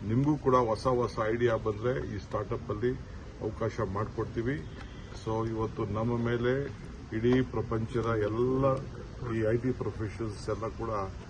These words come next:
ವಿಶ್ವಾಸ ಇಟ್ಟು ಇವತ್ತು ಬಂದಿದ್ದಾರೆ. ಐವತ್ತು ಸಾವಿರ ಜನ ಇದರಲ್ಲಿ ಪಾರ್ಟಿಸಿಪೇಟ್ ಮಾಡ್ತಾ ಇದ್ದಾರೆ.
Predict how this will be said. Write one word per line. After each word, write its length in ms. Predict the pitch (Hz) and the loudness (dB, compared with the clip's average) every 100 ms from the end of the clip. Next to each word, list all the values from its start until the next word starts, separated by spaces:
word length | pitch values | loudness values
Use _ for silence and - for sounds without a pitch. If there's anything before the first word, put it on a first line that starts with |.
| - | -10
ವಿಶ್ವಾಸ 440 | 98 123 120 - | -6 -2 0 0
ಇಟ್ಟು 280 | 117 107 107 | -2 -4 -2
ಇವತ್ತು 320 | 104 90 87 | -2 -2 -2
ಬಂದಿದ್ದಾರೆ. 640 | 101 113 107 117 151 - - - - - | -2 0 0 0 -2 -8 -12 -12 -10 -4
ಐವತ್ತು 480 | 117 135 139 - 135 | 0 4 4 4 2
ಸಾವಿರ 340 | - 113 117 107 113 | 2 4 2 2 0
ಜನ 140 | 110 127 127 113 113 | 0 0 -2 -4 -4
ಇದರಲ್ಲಿ 280 | 104 101 101 | -2 -4 -2
ಪಾರ್ಟಿಸಿಪೇಟ್ 480 | 98 98 - 110 - | -4 -4 -4 -4 -2
ಮಾಡ್ತಾ 220 | 107 107 | -2 0
ಇದ್ದಾರೆ. 300 | 104 110 131 | 0 0 0